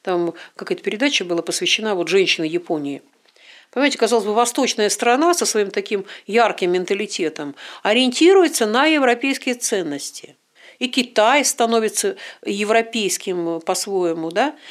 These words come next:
И даже та же самая Индия восприняла очень много из европейской культуры. Поэтому сказать, э, куда катится мир, мы с вами не дадим ответ на этот вопрос. Но что не можно человеку, то возможно Богу.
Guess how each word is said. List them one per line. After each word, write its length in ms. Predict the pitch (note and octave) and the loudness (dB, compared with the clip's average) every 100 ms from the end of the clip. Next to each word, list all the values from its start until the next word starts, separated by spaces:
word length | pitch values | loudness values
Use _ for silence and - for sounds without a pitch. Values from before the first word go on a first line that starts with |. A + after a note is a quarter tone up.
| - - | -14 -4
И 80 | |
даже 240 | A3 B3 B3+ | 2 2 4
та 100 | C4 | 2
же 140 | B3 | 2
самая 360 | A#3+ B3 A3+ G#3 | 2 2 2 0
Индия 800 | A#3 A3+ C4+ A#3 A3 G3 F3 F3 _ - _ - | 2 2 2 0 0 0 0 -4 _ -20 _ -2
восприняла 560 | G3+ - - A#3 G#3+ G3+ | 0 0 -2 0 2 4
очень 280 | G3+ G#3+ | 2 0
много 300 | G#3 G#3 F#3 | 0 0 2
из 80 | F#3 | 0
европейской 560 | F#3 F#3+ G3 G3 - F3+ | 2 0 0 -2 -2 -6
культуры. 580 | G3+ F#3+ - F3 D#3+ D3+ - - - | -4 -6 -4 -4 -4 -6 -18 -20 -2
Поэтому 320 | A3+ C#4+ C#4 | 0 2 2
сказать, 520 | C4+ C#4 C#4 C4 - A#3 | 2 0 2 0 0 0
э, 320 | G#3+ G3 G3 | 2 2 0
куда 300 | G3+ A#3+ A#3+ | 0 0 2
катится 480 | A#3+ A#3 A#3 - B3 | 2 0 -4 -2 2
мир, 260 | C4+ D#4+ | 2 2
мы 140 | A3 G#3 | 0 -2
с 80 | |
вами 840 | A3+ A3 G#3+ G#3 G3+ G3 G3 G3 F#3+ | 0 -2 0 0 0 -2 -6 -6 -4
не 80 | |
дадим 400 | G3+ G#3+ A3+ F#3+ | 0 0 0 0
ответ 400 | E3 E3+ A3 A#3 | -2 -2 -2 -2
на 40 | G#3+ | 0
этот 200 | F#3+ F#3 | -2 0
вопрос. 480 | G3+ G3+ F#3+ D#3+ - _ - - - - | -2 -2 -6 -6 -16 _ -20 -20 -20 -8
Но 440 | G3+ B3 F#3+ C3 - _ G#3+ | 2 4 4 2 -10 _ -10
что 240 | - A#3+ | -6 0
не 120 | B3+ | 0
можно 260 | B3+ C4 A#3 | 2 2 0
человеку, 480 | A#3 A#3 A3+ B3 B3 | -2 0 2 2 0
то 100 | G3 | 0
возможно 420 | G3 G3+ F#3 F#3+ | 0 -2 -4 -4
Богу. 380 | E3+ A#2+ G2 | -6 -8 -10